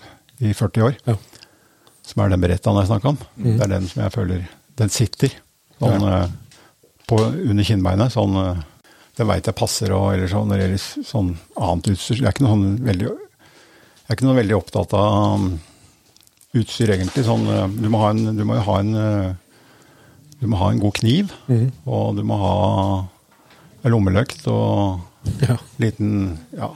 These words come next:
Speaker 1: litt sånn for å, hvis ting skulle gå gærent da.
Speaker 2: Ja.
Speaker 1: Du bør jo ruste deg sånn som du,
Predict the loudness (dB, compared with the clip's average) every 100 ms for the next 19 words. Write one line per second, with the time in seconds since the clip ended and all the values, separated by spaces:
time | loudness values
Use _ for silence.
0 | -6 -4 -2 -2 0 0 0 -2 -8 -12
1 | -14 -20 -20 -20 -20 _ _ -2 0 0
2 | 0 0 2 2 2 0 0 -2 -2 -4
3 | -4 -8 -4 0 2 2 0 -6 _ _
4 | _ _ -18 -14 -2 -2 -2 -2 0 0
5 | -2 -2 0